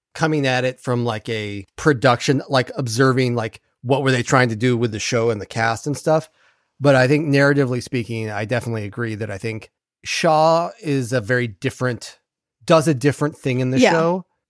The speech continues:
Speaker 1: And I, I definitely don't, they definitely don't try and use her to fill the space that, that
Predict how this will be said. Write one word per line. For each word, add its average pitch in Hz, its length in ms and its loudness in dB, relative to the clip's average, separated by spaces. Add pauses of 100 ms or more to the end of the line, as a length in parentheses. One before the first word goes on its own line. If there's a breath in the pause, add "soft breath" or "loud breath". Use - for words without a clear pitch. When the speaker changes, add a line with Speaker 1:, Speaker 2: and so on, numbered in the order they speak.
Speaker 1:
And 127 260 0
I, 120 60 2 (160)
I 135 100 0
definitely 143 460 2 (220)
don't, 139 260 2 (100)
they 135 160 0
definitely 151 380 2
don't 131 320 2
try 127 400 -2
and 117 400 -6 (600)
use 131 400 2
her 131 160 0
to 113 160 -8
fill 120 320 0
the 107 100 -10
space - 600 -6 (260)
that, 110 260 -4
that - 20 -18